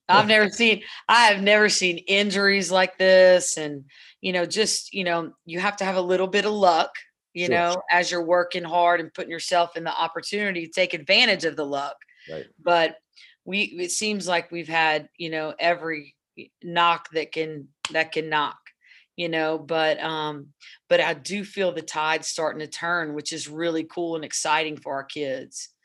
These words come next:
Speaker 1: Uh, you know, I, I think that's, you know, I think that's the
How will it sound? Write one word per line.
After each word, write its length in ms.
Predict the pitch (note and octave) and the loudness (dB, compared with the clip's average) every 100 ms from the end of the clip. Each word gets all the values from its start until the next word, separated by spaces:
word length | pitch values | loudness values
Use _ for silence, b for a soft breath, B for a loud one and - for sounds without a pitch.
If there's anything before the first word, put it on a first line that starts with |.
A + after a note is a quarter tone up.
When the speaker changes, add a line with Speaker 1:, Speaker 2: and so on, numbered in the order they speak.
| b b b - | b b b -8
Speaker 1:
Uh, 400 | D#3+ D3+ C#3+ C#3 - | -4 -2 -2 -4 -10
you 140 | E3 | -6
know, 100 | D3+ | -2
I, 180 | D3+ - | -2 0
I 80 | D3+ | -4
think 280 | - E3+ - | -6 -10 -2
that's, 520 | D#3+ E3 - - - _ _ _ _ _ - | -2 0 -4 -6 -10 _ _ _ _ _ -10
you 80 | |
know, 40 | E3 | -8
I 20 | |
think 240 | - F3+ E3+ | -6 -8 0
that's 320 | E3 E3 | 0 -2
the 100 | - | -8